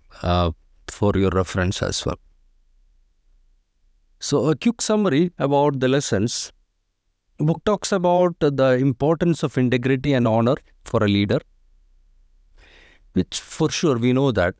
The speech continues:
And, uh, trust building, how to make the trust building with your team members and all.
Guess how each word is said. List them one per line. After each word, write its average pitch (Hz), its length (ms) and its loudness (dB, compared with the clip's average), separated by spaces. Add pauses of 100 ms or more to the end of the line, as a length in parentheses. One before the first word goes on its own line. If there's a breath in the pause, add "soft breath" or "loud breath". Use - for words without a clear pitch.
(840 soft breath)
And, 131 300 0
uh, 131 60 0
trust 127 320 -2
building, 139 400 2 (420)
how 131 300 0 (120)
to 127 260 2
make 120 360 0
the 110 140 0
trust 110 440 -2
building 117 520 2 (340)
with 104 240 -4
your 107 200 0 (100)
team 110 300 2
members 104 420 2
and 98 180 2
all. 107 300 0